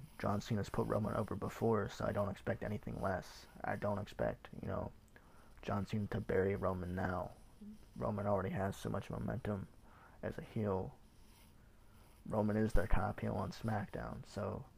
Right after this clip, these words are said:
this will only build Roman Reigns up further. And the promos have been great. You know, we've seen Roman shoot promos about Nikki Bella. We've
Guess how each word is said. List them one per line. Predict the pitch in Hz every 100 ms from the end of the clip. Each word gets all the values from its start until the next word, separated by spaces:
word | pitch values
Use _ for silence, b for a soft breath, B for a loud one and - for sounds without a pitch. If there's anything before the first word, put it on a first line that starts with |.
| B B B B B B B B B B B - -
this | 107
will | - -
only | 113 104 101
build | 107 104 101
Roman | 98 101 98 98
Reigns | 90 101 104 90
up | 92 - -
further. | - 107 107 - - - - - - - - - - - - - B B
And | 113 101
the |
promos | - 113 120 117 -
have | 107
been | 107 110
great. | - 98 98
You | 104
know, | 98 92
we've | 101 -
seen | - 104 104 110 - - - B B B B B - -
Roman | - 110 107 104
shoot | - - 117
promos | - 117 110 104
about | 104 110 110
Nikki | 110 -
Bella. | 110 107 104 98
We've | 107 110